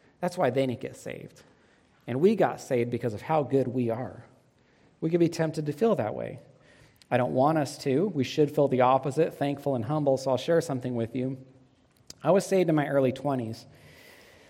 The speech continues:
It wasn't until my second year te-, teaching elementary school that I found the narrow way, that the narrow way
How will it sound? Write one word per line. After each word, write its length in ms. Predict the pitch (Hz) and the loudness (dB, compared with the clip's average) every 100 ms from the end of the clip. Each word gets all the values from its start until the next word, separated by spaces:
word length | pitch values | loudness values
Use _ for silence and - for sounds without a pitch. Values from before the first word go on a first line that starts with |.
| _ _ _ _ _ | _ _ _ _ _
It 100 | 160 | 6
wasn't 280 | 175 190 202 | 10 10 6
until 200 | 170 175 | 2 2
my 100 | 139 | 2
second 320 | - 170 170 | 2 2 2
year 100 | 160 | 0
te-, 220 | 156 160 147 - 156 | 2 0 0 -4 -8
teaching 440 | 180 165 160 156 | -6 -2 -2 2
elementary 540 | 143 143 135 139 147 | 4 4 2 -2 -4
school 380 | 110 - 131 120 | -4 -4 -2 0
that 180 | 113 - | -2 -2
I 140 | 135 | -4
found 280 | 127 147 135 | -2 -4 -2
the 40 | 117 | -2
narrow 260 | 120 120 | 0 0
way, 180 | 117 113 | 0 -2
that 140 | 107 | -2
the 60 | 123 | -4
narrow 260 | 123 135 135 | -2 0 0
way 440 | 131 127 120 | 2 2 2